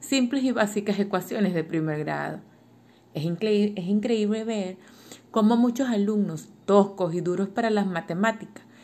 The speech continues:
desarrollan una gran capacidad y habilidad en los últimos años de la educación secundaria, debido a que sus enseñanzas, principalmente particulares, lo han obligado a esforzarse al principio,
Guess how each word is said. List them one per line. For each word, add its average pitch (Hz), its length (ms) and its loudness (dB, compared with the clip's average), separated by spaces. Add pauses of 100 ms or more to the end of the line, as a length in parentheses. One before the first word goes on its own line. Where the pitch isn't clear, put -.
(180)
desarrollan 202 600 2
una 233 180 0
gran 302 280 2
capacidad 233 760 0
y 214 120 2
habilidad 202 520 2
en 208 140 6
los - 160 -4
últimos 214 500 6
años 208 300 2
de 196 120 -2
la 190 60 -4
educación 180 480 -6
secundaria, 165 640 -6 (480)
debido 185 420 2
a 202 60 -6
que 226 120 -4
sus 226 220 -8
enseñanzas, 202 840 0 (180)
principalmente 170 800 -2
particulares, 202 800 0 (320)
lo 202 160 6
han 202 120 4
obligado 226 680 0 (320)
a 208 100 4
esforzarse 196 920 0 (640)
al 208 200 6
principio, 202 640 -2